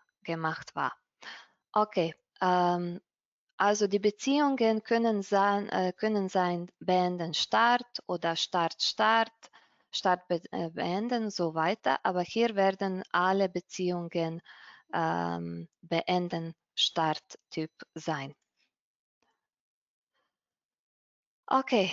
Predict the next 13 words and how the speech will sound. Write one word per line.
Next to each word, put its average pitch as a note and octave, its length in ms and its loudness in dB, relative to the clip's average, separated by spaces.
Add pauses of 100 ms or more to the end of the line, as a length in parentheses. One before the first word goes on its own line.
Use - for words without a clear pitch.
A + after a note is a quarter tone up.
jetzt B3+ 420 2
möchten B3+ 440 2
wir A3 160 6 (140)
diese G#3 360 2
Zone G3 540 2
auch E3 280 0 (180)
speichern D4 720 0 (1300)
und F3 160 -6
schließen C4 640 -2
und F#3+ 200 -4
dann A3+ 220 2
gehen G#3 440 2
wir F#3+ 180 4